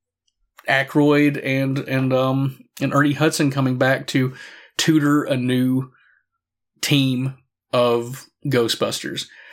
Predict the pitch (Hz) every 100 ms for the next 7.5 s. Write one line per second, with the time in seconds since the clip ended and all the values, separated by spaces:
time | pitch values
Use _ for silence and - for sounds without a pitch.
0 | - - - - 151 196 214 226 208 208
1 | 185 202 196 202 190 202 196 196 185 151
2 | 151 160 160 151 147 147 135 143 147 -
3 | 135 151 170 180 175 151 143 - 139 131
4 | 131 135 135 131 135 127 - 127 135 127
5 | - 131 139 151 165 139 131 147 156 135
6 | 143 - _ 135 139 156 139 - 156 151
7 | 151 156 170 170